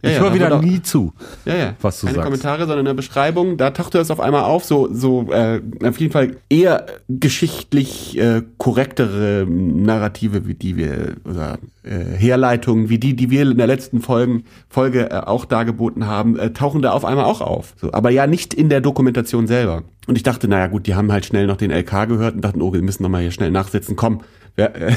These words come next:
Speaker 1: <laughs> ein Redakteur musste über, Überstunden machen und hat nochmal den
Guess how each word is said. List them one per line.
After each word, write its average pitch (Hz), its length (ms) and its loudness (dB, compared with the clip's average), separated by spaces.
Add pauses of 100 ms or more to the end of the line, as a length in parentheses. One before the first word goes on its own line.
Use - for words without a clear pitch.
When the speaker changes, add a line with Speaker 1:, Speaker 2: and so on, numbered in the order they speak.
(180)
Speaker 1:
<laughs> 220 240 0
ein 135 100 2
Redakteur 143 480 2
musste 135 280 0
über, 131 420 0 (500)
Überstunden 131 540 -2
machen 113 380 0
und 92 100 -4
hat 101 140 -6
nochmal 104 240 -2
den 90 240 -4